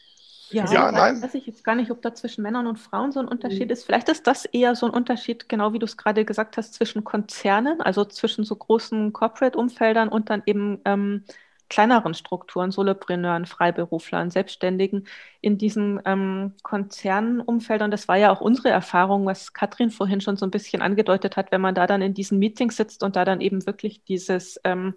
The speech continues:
Speaker 1: Bullshit-Bingo losgeht und man, ähm, man sich, äh, in Acht nehmen muss, was, was da alles durch den Raum geschossen wird und nach zwei Sätzen völlig <laughs> verloren hat, worum es
Speaker 2: Mhm.
Speaker 1: geht. Und das ist ja eigentlich auch das, wo wir dann eben gesagt haben, äh, wird hier eigentlich auch noch über Inhalte geredet oder geht's eigentlich immer nur um, um irgendwelche Buzzwords?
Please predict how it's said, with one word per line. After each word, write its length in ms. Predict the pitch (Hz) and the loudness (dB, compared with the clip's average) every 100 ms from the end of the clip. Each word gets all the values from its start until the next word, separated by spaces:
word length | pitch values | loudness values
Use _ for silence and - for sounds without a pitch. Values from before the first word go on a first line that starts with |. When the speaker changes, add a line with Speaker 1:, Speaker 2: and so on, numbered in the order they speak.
| _ | _
Speaker 1:
Bullshit-Bingo 640 | 220 233 254 - 185 190 196 | 6 8 4 6 6 8 8
losgeht 500 | 180 202 - 214 - | 8 4 4 2 4
und 220 | 196 202 | 0 4
man, 320 | 190 190 190 | 4 4 4
ähm, 500 | 190 185 185 185 185 | 4 4 4 0 0
man 160 | 180 196 | 2 4
sich, 400 | 196 190 - - - | 2 0 -6 -16 0
äh, 180 | 190 185 196 | 4 4 4
in 100 | 185 | 0
Acht 200 | 185 - | -2 -2
nehmen 180 | 214 190 | 0 0
muss, 260 | 185 - | -2 -2
was, 200 | 190 - | -4 -4
was 160 | 202 196 | -8 -6
da 80 | - | -4
alles 200 | 190 196 | -4 -6
durch 140 | 202 | -6
den 60 | 196 | 2
Raum 220 | 180 233 | 4 4
geschossen 420 | 233 - 196 208 | 0 -2 -2 0
wird 140 | 196 196 | 2 0
und 180 | 196 | -2
nach 140 | 196 - | -4 -6
zwei 220 | - 175 | 2 4
Sätzen 340 | 190 196 - | 6 2 -4
völlig 320 | - 196 202 - | 0 2 2 0
<laughs> 400 | - - 180 185 | -4 2 4 6
verloren 160 | 175 196 | 6 6
hat, 180 | 202 185 | 4 4
worum 200 | 185 190 | 0 2
es 120 | 143 | 2
Speaker 2:
Mhm. 40 | |
Speaker 1:
geht. 180 | 196 - - - - - - | 0 -2 -8 -8 -10 -12 0
Und 160 | 214 214 | 4 6
das 140 | 214 | 6
ist 120 | 240 | 4
ja 80 | 233 | 4
eigentlich 240 | - 214 214 | 4 4 4
auch 100 | - | 4
das, 180 | 220 | 4
wo 120 | 226 202 | 4 6
wir 100 | 220 | 6
dann 120 | 214 | 6
eben 140 | 214 | 4
gesagt 340 | 214 208 208 220 | 4 2 0 -2
haben, 120 | - | 0
äh, 180 | 185 185 | 2 2
wird 160 | 214 | 2
hier 160 | - - | 2 0
eigentlich 260 | 190 202 185 | 0 0 -2
auch 100 | 196 | -2
noch 140 | 190 | -2
über 200 | 190 185 | -2 0
Inhalte 440 | 196 226 247 240 202 | 2 4 6 4 2
geredet 460 | 202 196 202 208 | 2 4 4 4
oder 200 | 190 190 | 4 2
geht's 240 | 180 190 - | 2 0 0
eigentlich 300 | 190 202 196 | 2 2 2
immer 220 | 196 190 | 2 2
nur 180 | 185 - | 2 0
um, 240 | 190 180 | -2 -2
um 140 | - 185 | -4 -2
irgendwelche 360 | 190 190 180 170 | 0 -2 -4 -4
Buzzwords? 800 | 190 - - 160 170 - - | -2 -4 -4 -2 -2 -6 -18